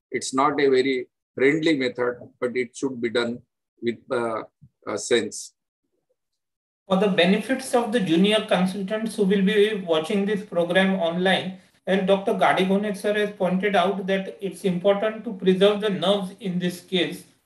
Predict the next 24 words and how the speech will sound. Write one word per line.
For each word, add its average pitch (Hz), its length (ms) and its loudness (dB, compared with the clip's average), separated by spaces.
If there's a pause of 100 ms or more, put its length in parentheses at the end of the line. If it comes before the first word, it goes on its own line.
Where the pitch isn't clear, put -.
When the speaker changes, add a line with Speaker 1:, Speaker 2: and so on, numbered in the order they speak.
(400)
Speaker 2:
Uh, 170 260 0 (120)
the 196 220 0
one 208 340 4
nerve 240 200 0
which 233 200 -6
comes 214 300 -2
in 214 140 -4
the 220 80 -2
way 208 320 4
is 208 60 -10
the 165 280 -4
axillary 202 480 0
nerve. 175 380 0 (100)
And 185 200 -2
for 196 140 4
the 190 140 2
surface, 196 560 0 (120)
uh, 185 380 -2
working 175 420 2
of 214 160 0
that 214 220 -2
nerve, 202 340 -2 (360)
the 185 180 -4
nerve 208 420 2